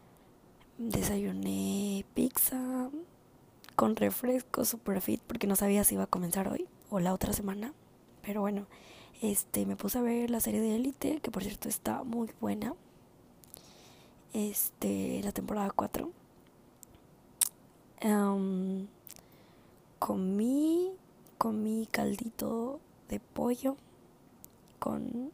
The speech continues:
agua de Jamaica. Después me puse a reposar, me cambié y comencé a hacer mi workout, mi ej-, mi ejercicio como tal. Hice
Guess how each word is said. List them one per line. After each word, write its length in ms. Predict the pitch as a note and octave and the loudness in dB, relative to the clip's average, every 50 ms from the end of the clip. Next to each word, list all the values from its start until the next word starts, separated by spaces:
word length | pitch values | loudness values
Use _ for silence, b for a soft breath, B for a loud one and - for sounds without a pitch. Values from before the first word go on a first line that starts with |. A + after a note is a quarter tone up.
| - - - | -14 -6 -2
agua 200 | F#3+ G#3 G#3+ G3 | -2 0 0 -2
de 80 | - | -4
Jamaica. 480 | - - A3+ - A#3+ A#3+ - - A#3+ C#4 - B B B B B B B B B B B B - - - | -6 -6 -4 -4 -4 -2 -2 -4 -4 -4 -8 B B B B B B B B B B B B -20 -14 -6
Después 560 | A3+ A#3 - - - A3 A3 G#3+ G#3 - - | -4 -4 -4 -4 -2 0 0 0 0 -2 -6
me 80 | G#3+ G#3+ | -6 -8
puse 240 | G#3+ - D#4 - - | -6 -4 -2 -2 0
a 40 | - | -2
reposar, 840 | G#3+ - - - - - - - B3+ B3+ B3+ C4+ C4+ C4+ C#4 E4 - - - | -4 -4 -4 -6 -4 -4 -2 -2 0 0 2 2 2 0 0 -2 -6 -6 -6
me 140 | G#3 G#3 - | -6 -6 -4
cambié 600 | - - G3+ G#3+ A3 A3 A#3+ B3+ C4 D#4 E4+ E4 | -2 -4 -4 -2 -2 -2 -2 -2 -2 -2 -2 -2
y 80 | A#3 G3 | -4 -2
comencé 300 | - G3 F#3+ F3+ F#3 G3+ | -2 -4 -2 -2 -2 -2
a 40 | |
hacer 300 | F#3 - G3+ G3 G3 - - - - | -2 -2 -2 -2 -2 -4 -8 -8 -6
mi 560 | G3+ G#3+ G#3+ G#3 G#3+ G#3 G#3 G#3 G#3 G#3+ G#3 - B B B B B B B B B B B B B B B - - - - | -2 0 0 2 2 2 0 0 -2 -4 -6 -10 B B B B B B B B B B B B B B B -20 -20 -16 -4
workout, 760 | A3+ G#3 F#3+ F#3+ G#3+ - - - A3 G#3+ A3+ A#3+ A#3+ - - - - - - - - - - - - - - - - - - - - - - - - - - - - | 0 2 2 2 0 -2 -4 -2 -2 -2 -2 -4 -4 -6 -10 -14 -16 -20 -20 -20 -20 -20 -20 -20 -20 -20 -20 -20 -20 -20 -20 -20 -20 -20 -20 -20 -20 -20 -20 -12 -6
mi 160 | - G3+ G3 | -4 -2 -2
ej-, 140 | F#3+ - - | -2 -4 -4
mi 220 | - F#3 F#3 F#3+ F#3 | -4 -2 -2 -2 -2
ejercicio 640 | F3+ F#3+ F#3+ - - - - - C4 B3+ C4 C#4 - - - | -2 -2 -2 0 0 0 0 0 0 0 -2 -4 -8 -12 -10
como 180 | - G#3+ G#3+ | -8 -6 -6
tal. 320 | G3 - G3 - - - - | -4 0 0 0 2 0 0
Hice 360 | - - - - - A3+ | 0 2 2 2 2 0